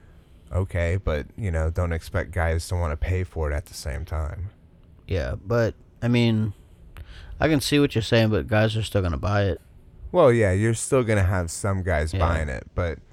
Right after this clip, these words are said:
Speaker 1: you're also gonna have, uh,
Speaker 2: There's a bunch of porn stars on there that do well, but they have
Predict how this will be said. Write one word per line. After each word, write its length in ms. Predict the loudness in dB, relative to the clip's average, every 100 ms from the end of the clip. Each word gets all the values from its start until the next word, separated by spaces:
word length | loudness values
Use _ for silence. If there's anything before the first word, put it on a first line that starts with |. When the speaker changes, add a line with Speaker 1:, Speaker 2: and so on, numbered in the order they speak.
| -20 -20 -20 -20 -20 -14 0
Speaker 1:
you're 200 | 4 6
also 360 | 6 4 0
gonna 240 | 2 2 2
have, 440 | 2 0 -2 -2
uh, 480 | -2 -2 -2 -2 0
Speaker 2:
There's 180 | 2 2
a 40 |
bunch 280 | 0 0 -2
of 80 | -4
porn 260 | -4 -2
stars 340 | -4 -4 -6 -4
on 160 | -4
there 180 | -4 -6
that 140 | -6 -4
do 160 | -4
well, 460 | -2 -4 -4 -8 -12 -20 -20 -20 -16 -8
but 120 | -2
they 140 | 0
have 360 | 0 -2 -8 -16